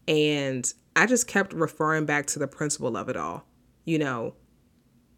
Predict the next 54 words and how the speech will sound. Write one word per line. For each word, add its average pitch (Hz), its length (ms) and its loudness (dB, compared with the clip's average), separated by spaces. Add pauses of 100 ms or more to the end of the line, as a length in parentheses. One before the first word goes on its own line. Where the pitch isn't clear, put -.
(120)
maybe 226 400 6
I 262 40 4
really 165 440 4
needed 156 300 2
that 143 220 2
work 143 200 -2
from 147 140 -4
home 214 240 2
job. - 340 -6 (1040)
And 156 680 2 (220)
what 151 220 2
if 294 140 4
I 294 80 4
couldn't 226 420 4
get 165 240 0
to - 140 0
the 92 140 -4
office, - 640 -10 (760)
you 160 140 2
know, 139 200 2
for 156 160 2
whatever 165 420 2
reason? 143 520 -2 (500)
And 165 120 2
I 160 60 6
think 226 240 4
a 170 60 4
lot 160 180 2
of 156 60 -4
people 156 280 -2
looked 151 220 0
at 151 80 -2
me 147 120 -2
like, 135 220 -2
"You 311 80 2
still 311 260 0
need 285 120 4
to 262 80 2
be 240 120 0
grateful 202 340 2
that 170 180 2
you 190 80 0
have 170 180 0
a 160 60 -2
job." 165 380 2
I'm 240 140 4
more 196 360 4
than 185 180 2
grateful 139 360 0
that 113 160 -4
I 123 80 -2
had 113 220 -6
the - 60 -12
job. 85 340 -6